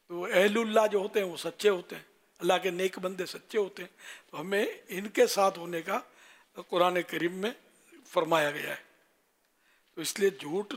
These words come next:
تو کبھی بولنا ہی نہیں چاہیے، سانچ کو آنچ نہیں ہے، سمجھے؟ ہمیشہ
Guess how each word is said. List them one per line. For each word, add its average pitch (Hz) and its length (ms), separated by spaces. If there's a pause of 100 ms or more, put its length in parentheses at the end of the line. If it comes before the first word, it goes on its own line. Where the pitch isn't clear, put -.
تو 202 340 (880)
کبھی 180 260
بولنا 165 360
ہی 196 60
نہیں 196 180
چاہیے، 202 300 (460)
سانچ 165 420
کو 170 160
آنچ 165 300
نہیں 185 240
ہے، 185 60 (680)
سمجھے؟ 160 180
ہمیشہ 170 420